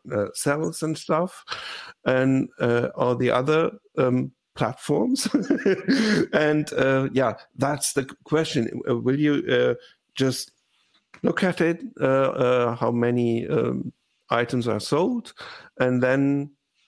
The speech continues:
maybe make something that is, um, s-, sort of follow up, or do you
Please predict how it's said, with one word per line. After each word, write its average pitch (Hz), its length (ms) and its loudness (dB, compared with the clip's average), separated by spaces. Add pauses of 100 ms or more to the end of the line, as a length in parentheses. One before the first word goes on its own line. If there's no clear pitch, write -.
(120)
maybe 123 280 0
make 120 260 0
something 120 680 -2 (280)
that 110 260 -2
is, 120 460 -4
um, 110 360 0 (240)
s-, - 120 -8 (480)
sort 123 260 0
of 110 140 -4
follow 127 560 -2
up, 185 380 0 (360)
or 131 160 2
do 131 180 0
you 123 300 -2